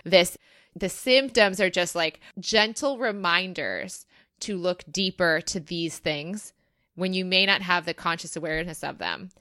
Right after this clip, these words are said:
These are just gentle reminders. And then you can keep flexing around. Maybe you find out gluten's not the only thing that makes you feel bad,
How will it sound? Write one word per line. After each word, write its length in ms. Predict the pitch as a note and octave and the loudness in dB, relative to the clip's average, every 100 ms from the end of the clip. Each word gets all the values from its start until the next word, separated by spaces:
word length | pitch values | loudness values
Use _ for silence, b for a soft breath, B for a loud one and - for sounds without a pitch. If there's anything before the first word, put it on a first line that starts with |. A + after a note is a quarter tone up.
| _ _ | _ _
These 280 | D3+ F#3 F3+ | -4 -2 -2
are 40 | |
just 200 | F3 F3 | -2 -4
gentle 400 | - E3+ - E3 | -4 -4 -2 -4
reminders. 560 | D#3 D#3+ D3 D3 F#2+ - | -4 -6 -6 -4 -4 -2
And 180 | - G#3+ | -2 2
then 140 | B3+ | 2
you 100 | C#4+ | 2
can 140 | C#4 C4+ | -4 -6
keep 260 | - B3+ | -4 -6
flexing 400 | - A#3 A#3+ A#3+ | -2 0 2 0
around. 360 | A3+ B3 G3 F#3 | 2 4 4 2
Maybe 220 | G3 G3+ | -4 -2
you 180 | A3+ G#3+ | -2 -2
find 300 | G#3+ G#3 G3+ | 4 4 6
out 160 | G3+ F3+ | 4 4
gluten's 560 | G#3+ G#3+ G#3 G#3 - - | -2 -4 -4 -8 -12 -6
not 400 | F#3+ G3+ G3+ - _ | 4 6 6 2 _
the 180 | F#3+ G#3 | -4 2
only 320 | G#3 G#3 G3 | 2 2 -2
thing 220 | F#3 G3 F3+ | 0 -2 0
that 100 | E3 | -2
makes 180 | E3+ - | -2 -4
you 80 | |
feel 220 | E3 E3+ D#3 | -4 -2 0
bad, 260 | C#3+ A2+ | 0 0